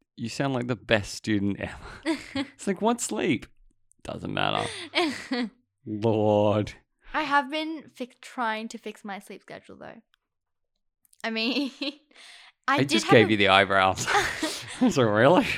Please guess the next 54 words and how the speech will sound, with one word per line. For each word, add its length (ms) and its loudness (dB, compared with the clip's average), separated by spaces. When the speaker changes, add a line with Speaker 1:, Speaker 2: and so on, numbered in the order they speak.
Speaker 2:
I 40 -6
had 180 -4
a 100 0
really 380 -4
good 180 -6
sleep 220 -10
schedule 600 -14
when 180 -10
I 140 -4
was 140 -10
in 140 -12
year 400 -12
seven 560 -6
and 120 -14
the 40 -14
beginning 300 -14
of 80 -18
year 180 -18
eight. 240 -18
Speaker 1:
Yeah, 140 2
but 140 0
now 140 -2
you're 280 -4
in, 100 -2
like, 300 -6
year 80 -8
nine. 480 -4
You're 80 -2
not 140 -6
Speaker 2:
Yeah. 40 -18
Speaker 1:
gonna 160 -6
get 140 -8
a 40 -14
great 220 -14
sleep 260 -16
schedule 260 -12
for 120 -10
the 80 -6
Speaker 2:
Mm. 40 -6
Speaker 1:
rest 180 -8
of 80 -10
your 100 -10
high 100 -10
school 220 -14
years. 280 -18
Wait 100 -8
until 220 2
Speaker 2:
Yeah. 60 4
Speaker 1:
you're 120 6
in 80 4
the 100 2
H 200 -4
S 120 -6
C. 500 -4